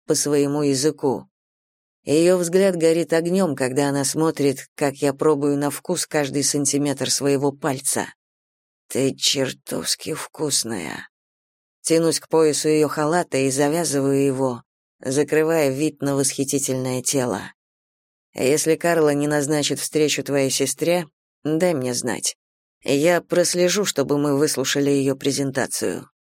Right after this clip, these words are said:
Глажу свою фальшивую невесту по щеке, изучая эти завораживающие глаза. «Спокойной ночи, Лотти». Все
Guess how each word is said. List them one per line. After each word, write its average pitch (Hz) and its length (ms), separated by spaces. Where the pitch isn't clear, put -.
Глажу 185 440
свою 170 260
фальшивую 156 540
невесту 147 460
по 147 140
щеке, 147 540
изучая 139 600
эти 135 180
завораживающие 139 1080
глаза. 139 580
«Спокойной 175 760
ночи, 131 340
Лотти». - 560
Все - 220